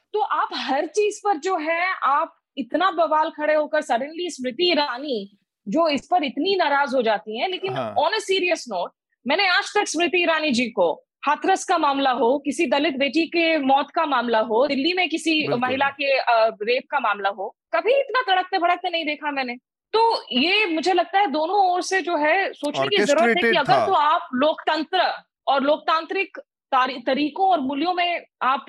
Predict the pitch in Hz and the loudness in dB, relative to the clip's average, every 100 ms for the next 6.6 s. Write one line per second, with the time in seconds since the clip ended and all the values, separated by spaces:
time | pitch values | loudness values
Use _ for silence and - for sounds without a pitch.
0 | - - 240 233 262 302 392 370 294 233 | -20 -4 -4 0 0 0 2 2 0 -2
1 | 247 262 277 285 294 233 370 330 180 - | -4 0 0 0 -4 -4 -2 -2 -2 -6
2 | _ _ _ _ _ - 285 277 294 381 | _ _ _ _ _ -4 0 2 2 2
3 | 392 - - - - 349 330 370 - 381 | 0 -4 -10 -6 -2 0 0 0 0 0
4 | 330 330 339 339 320 330 320 311 311 302 | 2 2 2 2 2 2 2 2 2 -2
5 | 320 320 285 320 294 285 294 339 - 320 | -4 -2 2 2 2 0 2 0 0 -2
6 | 262 294 311 254 294 | 0 0 0 2 2